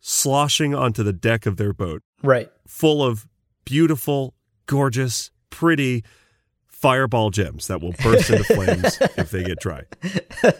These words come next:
Speaker 1: Now, the gems they spent all that time collecting burst into fire.
Speaker 2: Yep.
Speaker 1: And immediately the whole ship is basically ablaze.
Speaker 2: Right.
Speaker 1: I don't know what they build boats out of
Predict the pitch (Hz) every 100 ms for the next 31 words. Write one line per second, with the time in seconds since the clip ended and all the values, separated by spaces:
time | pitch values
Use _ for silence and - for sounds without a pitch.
0 | 202 - _ - - - 135 131 127 -
1 | - 113 131 113 170 185 139 139 139 -
2 | - 143 143 147 139 139 127 131 131 117
3 | 127 139 - 90 85 _ _ 147 180 185
4 | 175 147 113 90 87 85 98 _ _ -
5 | 117 147 - _ _ - 113 113 - _
6 | _ 120 139 120 151 165 127 120 120 -
7 | 160 127 - - 113 104 - 107 101 98
8 | 90 87 80 82 65 - - _ _ 135
9 | 127 113 113 _ _ _ _ _ - 127
10 | 135 131 113 98 87 107 98 - 98 90
11 | 92 80 78 -